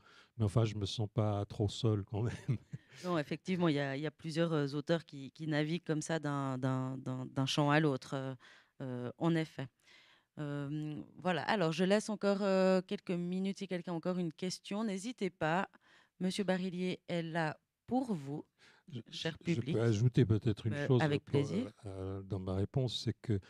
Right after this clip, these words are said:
Speaker 1: dans les deux cas, essais et romans, il y a une forme d'engagement, c'est-à-dire que, euh, dans les essais, ben, je m'engage justement, comme je vous disais, en parlant en première personne, finalement, en disant voilà ce que je pense de tel ou tel sujet,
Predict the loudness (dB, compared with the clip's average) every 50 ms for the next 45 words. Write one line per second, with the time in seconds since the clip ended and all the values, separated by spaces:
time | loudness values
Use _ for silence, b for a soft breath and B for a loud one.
0 | B B B B B 2 4 4 4 4 6 8 6 6 6 4 4 4 6 6
1 | 4 2 0 -2 0 0 0 0 0 0 0 0 2 4 4 4 4 6 4 4
2 | 4 2 0 2 0 0 -2 -4 -4 -2 0 0 0 0 -2 -4 0 4 4 4
3 | 4 0 -6 -8 -4 -2 0 0 0 0 0 0 0 0 -2 -4 -4 -4 -2 -2
4 | -4 -4 -4 -6 -6 -4 -2 -4 -4 -4 -4 0 2 2 2 2 -2 B B B
5 | B B B B B _ -4 -2 0 0 0 -2 -2 -4 -4 -6 -6 -8 -8 -10
6 | -8 -2 0 0 2 2 0 -2 -2 -4 -2 -2 -2 -2 -2 -2 -2 -2 -4 -4
7 | -4 -4 -6 -6 -4 -2 -2 -2 -2 -2 -2 0 0 0 0 -2 -2 -4 -4 -4
8 | -6 -8 -8 -4 -2 -2 0 0 0 0 -2 -2 -4 -8 -12 -8 -4 -2 0 0
9 | 2 2 0 0 0 -2 -2 -2 -2 -2 -2 0 0 0 0 0 -4 -2 0 0
10 | 2 2 2 2 0 0 -2 -4 -6 -4 -2 -2 -2 -2 -2 -4 -4 -2 -2 -2
11 | -2 -2 -2 0 0 0 0 -4 -10 -8 -4 -2 -2 -2 -2 -2 -4 -4 -4 -4
12 | -4 -2 -2 -2 -2 0 0 -2 -4 -6 -8 b b b b b b -8 -4 -4
13 | -4 -4 -2 -4 -2 -2 -2 -2 -4 0 0 0 2 2 0 0 -2 -4 -4 -4
14 | -4 -4 -2 0 2 2 2 2